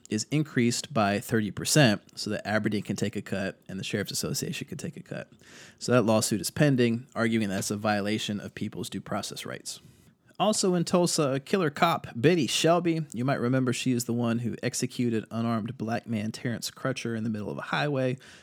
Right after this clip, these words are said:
Uh, a judge has ruled that that killing of Crutcher can be removed from her employment record now that she has been acquitted. That will be expunged, and she will be back on the force in no time to kill again.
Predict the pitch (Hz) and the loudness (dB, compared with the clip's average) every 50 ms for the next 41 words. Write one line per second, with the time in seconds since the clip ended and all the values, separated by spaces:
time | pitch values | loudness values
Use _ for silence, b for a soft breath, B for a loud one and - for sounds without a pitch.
0 | B B B - - 107 98 92 92 113 - 156 165 - 165 135 127 135 143 143 | B B B -10 -8 -6 -6 -6 -2 2 2 4 4 4 2 2 4 4 4 6
1 | 143 139 127 120 120 113 110 - - 123 117 - - - 233 269 277 185 131 110 | 6 4 4 4 4 4 4 2 2 0 0 0 4 4 6 6 6 6 4 2
2 | - - 139 123 117 - - 117 113 117 127 - - - 113 117 120 117 107 104 | 4 4 4 4 4 4 2 0 0 0 -4 -4 -2 0 2 4 4 4 2 2
3 | 104 110 117 120 120 120 117 117 - - 110 117 117 113 104 101 - - 123 120 | 2 2 4 4 4 4 4 2 -2 -4 -2 0 0 0 0 -2 -2 -2 -2 0
4 | 113 110 98 92 110 110 113 - 107 110 113 113 107 110 - - - 101 87 107 | 0 -2 -2 -2 -4 -2 -2 -2 -4 -4 -2 -4 -4 -6 -6 -6 -6 -6 -6 -8
5 | - - 104 98 - - - - - - 160 147 131 127 120 123 123 - - - | -8 -8 -8 -8 -8 -10 -12 -6 0 2 4 4 4 2 2 -2 -6 -8 -8 -6
6 | - - 98 117 110 107 - - - - - - - 147 156 151 143 135 131 131 | -6 -6 -6 -4 -4 -6 -6 -6 -6 -6 -6 -4 0 0 0 0 0 -2 -4 -8
7 | - - B B B B B B B _ - 110 120 - - 127 120 104 104 113 | -10 -14 B B B B B B B _ -6 -4 -2 0 2 2 2 2 2 2
8 | 113 110 101 - 104 104 104 - 104 104 104 101 - - - 87 85 104 - - | 0 0 0 -2 -4 -4 -4 -4 -6 -6 -6 -6 -8 -8 -6 -6 -4 -4 -6 -6
9 | - 104 98 90 92 110 113 120 120 113 - 101 98 98 101 95 98 - - - | -6 -6 -6 -4 -2 0 2 2 2 0 -2 -6 -6 -4 -6 -6 -6 -8 -12 -10
10 | - - - 55 82 101 95 - - - | -8 -8 -6 -6 -4 -4 -4 -6 -8 -10